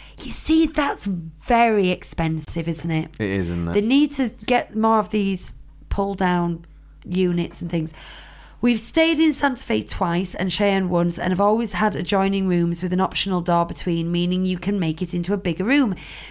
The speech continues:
Speaker 1: We found that there is almost no difference in price between taking two adults and three children in two rooms, between taking three adults and three children.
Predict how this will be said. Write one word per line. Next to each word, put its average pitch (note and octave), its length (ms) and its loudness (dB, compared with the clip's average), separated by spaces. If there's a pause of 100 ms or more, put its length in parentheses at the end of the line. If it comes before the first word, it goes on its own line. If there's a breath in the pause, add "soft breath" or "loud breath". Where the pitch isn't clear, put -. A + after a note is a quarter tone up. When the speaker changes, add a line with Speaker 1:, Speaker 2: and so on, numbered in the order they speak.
(120)
Speaker 1:
We B3+ 100 4
found D4 380 4
that C#4 100 -4
there A#3 240 4
is A3 180 0
almost G3+ 400 -2
no D#4 240 4
difference G3+ 440 -4
in F3+ 100 -2
price E3+ 320 0
between F3+ 380 -4
taking F3+ 340 -4
two C4+ 180 2
adults G#3+ 380 0
and F#3+ 100 -4
three F#3+ 220 -2
children F3+ 500 -2
in E3+ 140 0
two B3 240 -2
rooms, E3+ 380 -2
between F#3 340 -2
taking F3+ 360 -2
three A3 200 0
adults F3+ 400 0
and F#3 100 -4
three F#3 200 0
children. E3+ 580 -4